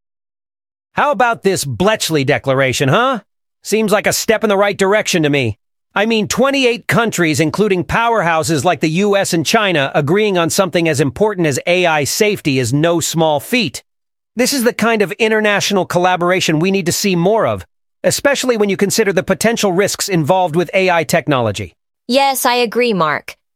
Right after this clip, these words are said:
Speaker 2: But it's also crucial to remember that the devil is often in the details. While the declaration encourages transparency and accountability, these terms can mean different things to different countries. And the part about frontier A I technology is quite vague.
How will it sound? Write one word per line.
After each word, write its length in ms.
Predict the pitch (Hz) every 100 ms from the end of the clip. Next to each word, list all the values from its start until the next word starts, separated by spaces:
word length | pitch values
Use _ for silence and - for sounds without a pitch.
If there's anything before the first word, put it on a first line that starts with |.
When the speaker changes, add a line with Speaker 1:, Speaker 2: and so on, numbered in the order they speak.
| _ -
Speaker 2:
But 80 | 254
it's 140 | 254
also 300 | 294 330 370
crucial 340 | - 277 254 240
to 120 | 226
remember 440 | 214 214 233 214
that 200 | 185 190
the 100 | 202
devil 400 | 175 226 226 190
is 160 | 160 180
often 320 | 196 196 180
in 80 | 170
the 80 | 165
details. 800 | 185 220 - 170 78 - - - _ _ _ _ _ -
While 160 | 254
the 100 | 247
declaration 680 | 247 320 - 294 254 240 226
encourages 640 | 202 - 233 226 196 180
transparency 800 | - 190 180 - 247 240 208 196 175
and 120 | 175
accountability, 880 | 170 196 180 180 233 214 165 156 - _ _ _
these 220 | 277 349
terms 340 | - 294 277 262
can 160 | 247
mean 220 | 233 240 208
different 420 | 254 - 247 -
things 300 | 220 196 185
to 140 | 202
different 320 | 196 - 190
countries. 600 | - 226 208 170 - - - _ _ _
And 140 | 240 240
the 60 |
part 320 | 240 294 330 339
about 260 | 226 196
frontier 540 | - 240 226 - 233 202
A 240 | 220 214
I 140 | 202
technology 720 | 196 202 208 233 247 190 175 170
is 120 | 165
quite 300 | - 233 165
vague. 420 | 190 196 151 -